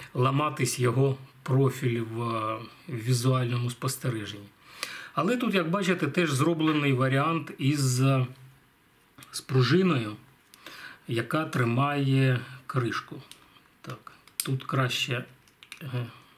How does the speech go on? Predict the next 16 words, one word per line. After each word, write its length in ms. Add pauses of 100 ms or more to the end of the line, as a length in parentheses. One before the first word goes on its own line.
витягувати 680
таким 380
от 140
чином, 400 (760)
назовні 640 (540)
знімати 680 (880)
трошки 420
цю 160
пружину. 580 (1800)
От, 160 (260)
і 180
після 380
цього 500 (280)
ми 200
можемо 440
викрутити 720